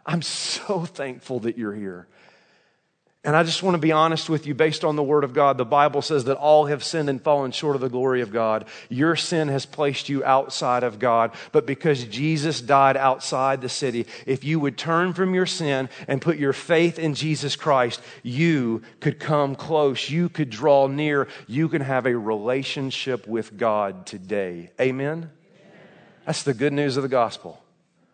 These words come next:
That's the spiritual implication of Jesus dying outside the camp. But now there's a social implication of Jesus' death outside the camp, and it's this.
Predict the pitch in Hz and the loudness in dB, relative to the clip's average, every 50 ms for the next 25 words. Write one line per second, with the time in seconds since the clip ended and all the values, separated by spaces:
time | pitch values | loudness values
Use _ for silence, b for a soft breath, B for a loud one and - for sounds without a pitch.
0 | _ _ _ _ _ _ _ _ _ _ _ _ _ _ _ _ _ _ - 160 | _ _ _ _ _ _ _ _ _ _ _ _ _ _ _ _ _ _ -6 -6
1 | - - - 165 147 - - - - - - 196 202 214 214 220 214 - 214 190 | -4 -2 -2 -2 -2 -2 -2 -6 -6 0 2 4 6 6 6 6 4 4 2 2
2 | 185 185 175 170 147 - 165 160 - - 160 160 160 160 - 165 151 147 139 113 | 2 4 2 0 0 0 -4 -2 0 2 4 4 4 2 0 0 0 0 0 0
3 | 113 139 156 156 135 131 147 139 - - 147 139 135 135 135 131 123 123 127 - | -2 -2 0 0 0 0 -2 -2 2 4 4 4 4 4 2 2 2 2 2 2
4 | - 135 127 120 117 123 127 - 185 170 147 - B B B B - 185 170 180 | 2 0 2 2 2 0 -2 2 4 2 2 2 B B B B 2 4 6 6
5 | 202 214 208 214 202 175 151 170 160 151 - - - - 247 254 277 254 - - | 6 8 8 8 8 8 8 6 6 4 0 -2 0 4 4 6 6 4 2 2
6 | - 220 175 151 165 160 156 151 - 143 147 - - 151 127 117 - - 143 170 | 4 4 4 4 4 2 0 0 0 -2 -2 0 2 2 2 2 0 0 0 0
7 | 208 214 B B B B B 151 147 143 131 117 143 175 185 170 - 165 151 - | -2 -2 B B B B B 4 4 4 4 0 0 2 2 2 2 0 -2 0
8 | 151 139 117 107 143 135 123 123 - 123 120 117 - 139 117 113 107 104 117 - | 0 -2 2 4 4 4 4 4 4 2 2 2 2 2 2 2 2 0 -2 -2
9 | - 117 123 - 143 139 143 143 - 165 190 170 123 95 - - - - | 0 0 0 0 0 -2 -2 -2 0 4 4 6 4 4 0 -6 -12 -12